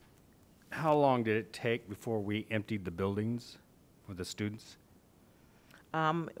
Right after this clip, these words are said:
Speaker 2: we were on the thirtieth. I think it took us, well, we gave teachers this time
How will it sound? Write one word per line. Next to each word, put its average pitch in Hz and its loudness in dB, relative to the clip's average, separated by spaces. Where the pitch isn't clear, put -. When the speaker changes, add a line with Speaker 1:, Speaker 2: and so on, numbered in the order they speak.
Speaker 2:
we 190 0
were 180 0
on 175 2
the 165 0
thirtieth. 190 4
I 165 0
think - 0
it - -6
took - -4
us, 170 4
well, 185 4
we 208 2
gave 202 6
teachers 190 -2
this 196 2
time 156 0